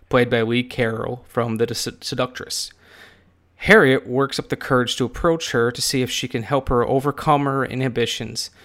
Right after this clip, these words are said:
As the two women from very different walks of life become closer and closer friends, eventually moving in together, Lucy begins to feel that she's losing her identity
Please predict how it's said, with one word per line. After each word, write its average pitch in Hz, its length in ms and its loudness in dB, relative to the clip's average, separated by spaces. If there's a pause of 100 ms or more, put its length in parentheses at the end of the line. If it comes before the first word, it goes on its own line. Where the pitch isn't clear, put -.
(220)
As 123 380 4
the 120 80 -4
two 127 180 2
women 135 460 0
from 202 240 -2
very 131 400 6
different 113 240 -6
walks 113 340 0
of 113 80 0
life 113 500 0 (960)
become 135 440 -2
closer 151 540 0
and 131 100 0
closer 120 380 0
friends, 131 500 -4 (240)
eventually 127 380 0
moving 117 260 0
in 185 100 2
together, 120 480 2 (200)
Lucy 190 260 0
begins 156 300 0
to 143 80 2
feel 147 360 4
that 131 120 2
she's 127 260 -4
losing 143 400 -2
her 131 240 0
identity 123 640 -4